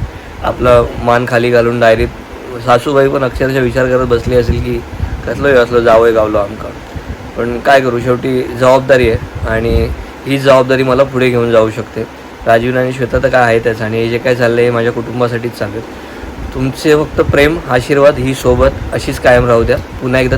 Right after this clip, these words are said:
तेच सांगेन, बाकी माझं स्वप्न नाही, हे तुमच्या सगळ्या, सगळ्यांचं स्वप्न असलं पाहिजे की सुरा-, सुरेखा मसाले हा ब्रँड असा अख्ख्या महाराष्ट्रात नाही तर अख्ख्या भारतात,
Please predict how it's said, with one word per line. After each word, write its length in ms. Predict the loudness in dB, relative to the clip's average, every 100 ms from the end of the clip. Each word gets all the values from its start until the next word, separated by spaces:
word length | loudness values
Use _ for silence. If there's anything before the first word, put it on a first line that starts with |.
| -2
तेच 200 | -6 -4
सांगेन, 240 | -4 -4 -8 -16 -18 -8 -2
बाकी 220 | 0 0
माझं 280 | 0 0 0
स्वप्न 280 | -4 -2
नाही, 320 | 0 0 0 -2
हे 60 |
तुमच्या 280 | -4 -4 -4
सगळ्या, 420 | 0 2 2 0
सगळ्यांचं 360 | 2 2 2 -2
स्वप्न 240 | -4 -2
असलं 280 | -2 0 2
पाहिजे 220 | 2 2 -4 -10 -12 -10
की 60 |
सुरा-, 500 | -4 2 2 2 -4
सुरेखा 400 | -4 0 0 2
मसाले 380 | 2 2 2 2
हा 140 | 4 2
ब्रँड 380 | 2 2 2 -4 -10 -10
असा 460 | 0 4 4 4
अख्ख्या 300 | 0 -6 -2
महाराष्ट्रात 520 | 0 2 2 0 0 -2
नाही 200 | -2 0
तर 80 | 0
अख्ख्या 260 | 0 0
भारतात, 380 | 0 2 0 -2